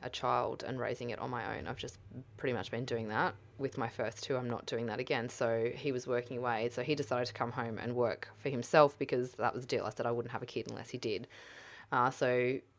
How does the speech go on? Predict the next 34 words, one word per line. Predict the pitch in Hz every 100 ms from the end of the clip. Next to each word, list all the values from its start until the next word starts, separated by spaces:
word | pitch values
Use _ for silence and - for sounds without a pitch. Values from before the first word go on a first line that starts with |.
| -
so | - 147 139
he | 180 170
decided | 165 151 143
to |
do | - 139
that. | 131 -
But | 151
in | 180 180
doing | 160 240 254 180
that, | 110 123 - -
um, | 151 135 127 -
as | 147
anyone | 147 156 147 131 147
know, | 214 185
when | 170 151
you |
start | 147 147
a | 139
small | - 127
business, | 123 147 - 120 143 - - - - - - - _ _ _ _
it | 233 269 - - -
kind | - 202 190 190
of | 190 185 - - _ _
sends | - - 160 160 151
you | 151 147 147 -
under | 135 135
the | 127
red | 123 104 -
for | - -
a | 120
bit. | 113 107 185
<laughs> | - - -
So | - - 170
then | 220 233 247 247